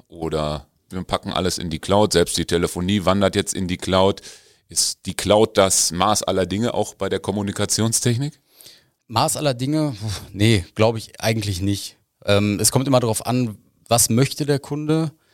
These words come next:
Speaker 2: was kann man umsetzen und danach handelt, handelt man dann auch. Also es gibt genügend Firmen, die sagen, "Okay, wir möchten, äh, die Cloud-Telefonie machen", haben aber gar nicht die passenden Anschlüsse dafür,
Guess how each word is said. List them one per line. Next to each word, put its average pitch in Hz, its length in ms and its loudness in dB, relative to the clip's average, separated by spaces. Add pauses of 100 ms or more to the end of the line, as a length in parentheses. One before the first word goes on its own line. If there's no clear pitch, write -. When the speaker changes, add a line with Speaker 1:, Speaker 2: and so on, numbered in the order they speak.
(260)
Speaker 2:
was 110 200 0
kann 117 140 2
man 107 100 6
umsetzen 143 720 2 (460)
und 110 140 0
danach 117 240 0
handelt, 131 480 2
handelt 123 300 2
man 101 120 2
dann 92 140 -2
auch. 82 360 -4
Also 95 320 -2 (400)
es 73 160 -10
gibt - 340 -4
genügend 156 600 2
Firmen, 147 320 2
die 131 80 0
sagen, 127 260 2
"Okay, 120 240 0
wir 123 60 2
möchten, 110 440 -2
äh, 95 160 4
die 92 100 -2
Cloud-Telefonie 156 640 -2
machen", 165 340 -2 (640)
haben 127 120 4
aber 131 140 2
gar 127 160 -4
nicht 135 160 -8
die 123 80 -8
passenden 127 360 0
Anschlüsse 98 360 0
dafür, - 360 -6